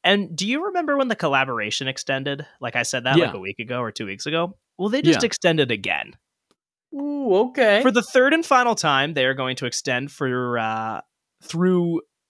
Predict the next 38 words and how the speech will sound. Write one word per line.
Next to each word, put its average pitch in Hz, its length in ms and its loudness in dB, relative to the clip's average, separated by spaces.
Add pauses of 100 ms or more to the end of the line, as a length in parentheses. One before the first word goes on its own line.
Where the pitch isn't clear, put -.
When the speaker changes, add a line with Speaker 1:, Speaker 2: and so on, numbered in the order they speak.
(160)
Speaker 1:
February 147 520 2
eleventh 131 480 -2
instead 139 260 0
of 127 100 0
February 110 380 -6
fifth. - 300 -6
They 135 100 -4
were 113 80 -6
supposed 165 360 -8
to 156 40 -12
close 123 400 -2
on 117 160 -6
January 131 300 -6
twenty-ninth, 107 500 -6
I 175 60 0
wanna 180 180 -4
say. 190 320 -4 (300)
Then 214 100 4
they 220 120 4
extended 180 360 2
through 165 120 -2
February 147 440 2
fifth, 127 340 -2
and 127 140 -8
now 117 140 2
they're 127 140 2
extending 117 380 -8
again 107 720 -2
through 113 120 -8
February 101 440 -10
eleventh. 98 420 -12 (720)
It's 175 220 -2
not 160 240 2
like 330 220 2 (320)
ticket 175 360 -2
sales 208 380 2
are, 170 80 2
like, 120 280 2